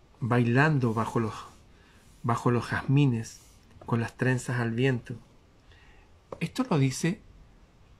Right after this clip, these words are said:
mientras la ciudad está en ruinas. Está todo en ruina y sin embargo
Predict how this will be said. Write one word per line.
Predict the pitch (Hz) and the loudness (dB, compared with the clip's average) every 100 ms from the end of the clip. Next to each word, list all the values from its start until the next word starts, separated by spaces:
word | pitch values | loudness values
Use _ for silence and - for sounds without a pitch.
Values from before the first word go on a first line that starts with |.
| - - - - - | -20 -20 -20 -8 -2
mientras | 120 117 | -2 0
la | 113 | -4
ciudad | 101 120 127 | -2 -2 -2
está | 131 113 | -2 -4
en | 101 | -2
ruinas. | 110 240 170 95 - - - - - - - - - - - - - - - - | 0 2 0 -2 -14 -20 -20 -20 -20 -20 -20 -20 -20 -20 -20 -20 -20 -20 -20 -12
Está | - 131 | -4 2
todo | 185 214 | 6 6
en | 175 | 4
ruina | 156 214 151 180 - - - - - | 4 6 4 0 -8 -20 -20 -20 -16
y | |
sin | - 147 | 0 4
embargo | 143 127 156 160 165 190 | 4 8 6 6 2 0